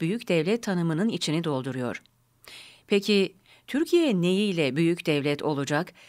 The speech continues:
Hangi taşıyıcı kolonlar üzerine yükselecek? Eğitim mi? Petrol mü?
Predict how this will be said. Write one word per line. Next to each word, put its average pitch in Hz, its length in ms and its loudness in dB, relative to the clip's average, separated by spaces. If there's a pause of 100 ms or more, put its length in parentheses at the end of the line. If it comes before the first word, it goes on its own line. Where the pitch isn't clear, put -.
(100)
Hangi 294 380 0
taşıyıcı 220 520 0
kolonlar 190 520 0
üzerine 165 400 -2
yükselecek? 147 640 -2 (360)
Eğitim 160 360 0
mi? 139 280 -2 (380)
Petrol 175 420 2
mü? 147 240 0